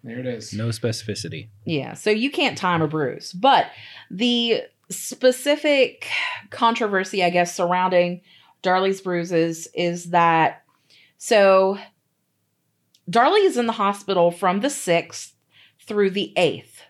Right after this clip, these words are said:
Speaker 3: of June. And the doctor who treated Darlie for her injuries basically indicated what we would classify her injuries as, as far as the structures that were damaged.
Speaker 1: Mm-hmm.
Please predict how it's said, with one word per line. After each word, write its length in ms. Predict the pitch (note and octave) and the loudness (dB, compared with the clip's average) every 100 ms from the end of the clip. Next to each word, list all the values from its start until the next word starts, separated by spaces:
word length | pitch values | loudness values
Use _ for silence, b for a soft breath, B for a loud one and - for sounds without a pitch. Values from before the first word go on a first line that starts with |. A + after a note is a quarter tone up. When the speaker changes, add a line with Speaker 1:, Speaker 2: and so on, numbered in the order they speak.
| _ _ _ | _ _ _
Speaker 3:
of 140 | E3 D#3 | -2 -2
June. 440 | D3+ G2+ D2 - _ _ B B B B G3+ | -6 -8 -12 -20 _ _ B B B B -2
And 360 | G#3+ G#3+ G#3 | 0 0 0
the 100 | A3 | 0
doctor 480 | G#3 A3+ C#4 D4 C4+ | 2 2 2 -2 0
who 160 | B3+ A#3 | -2 -4
treated 420 | - A3+ A3 G#3 | -4 -2 -2 2
Darlie 340 | F#3+ F#3 G3 | 0 0 -2
for 180 | F#3+ E3+ | -4 -4
her 160 | E3 - | -4 -4
injuries 540 | G3+ G3+ G3 F#3+ F#3 | -4 0 0 -2 0
basically 580 | G3 A3 B3 A#3+ G#3+ D#3+ | 0 2 0 0 0 2
indicated 800 | G3 G3+ G#3 G3 F#3 F#3 F#3 G3 b b b b b b _ _ _ _ | 0 0 0 0 0 0 -2 -8 b b b b b b _ _ _ _
what 380 | F#3+ A#3 B3+ | 0 2 2
we 140 | C4+ C4+ | 0 2
would 200 | A#3+ G3+ | 0 0
classify 840 | - A3+ A3+ B3 C4 B3 A3+ G#3+ | -4 0 0 0 -2 0 2 2
her 220 | G#3+ G3+ | 0 -2
injuries 600 | F#3+ G3 G3 F#3+ F#3+ F#3 - | 0 -2 -2 0 -2 -2 -4
as, 680 | E3 D#3+ D#3 D#3+ D#3+ - - _ _ _ _ | -2 0 -2 -4 -8 -12 -18 _ _ _ _
as 220 | G3 G3 | -2 -2
far 280 | - A#3 G#3+ | 0 2 2
as 420 | G3 G3 - - _ _ _ _ _ _ _ _ _ _ _ _ _ _ - | 0 -2 -10 -18 _ _ _ _ _ _ _ _ _ _ _ _ _ _ -6
the 160 | F#3+ | -2
structures 800 | G#3+ - A3+ - G#3+ G3+ G3+ - - | -2 0 -2 2 2 2 0 -8 -14
that 240 | F3+ G3 | -2 0
were 100 | F#3+ | 0
damaged. 500 | F3+ D#3+ C3 A#2 - | 0 -2 -2 -8 -2
Speaker 1:
Mm-hmm. 220 | C3 C3 | 2 4